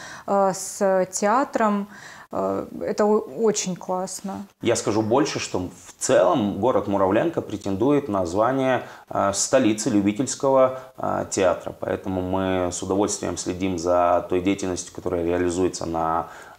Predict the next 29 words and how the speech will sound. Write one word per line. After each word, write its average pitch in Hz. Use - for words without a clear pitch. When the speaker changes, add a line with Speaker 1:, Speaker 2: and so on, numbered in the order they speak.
Speaker 2:
э, 85
базе 90
городского 95
дома 110
культуры, 101
э, 98
за 92
творчеством 92
Юлии 127
Батуриной 95
и 87
за 87
её 87
подопечными. 92
Э, -
это 92
действительно 92
ярко, 92
мощно, 85
достойно 90
и, 87
э, 87
ну 98
вот, 87
вызывает 90
только 90
самые 87
правильные 85
эмоции. 80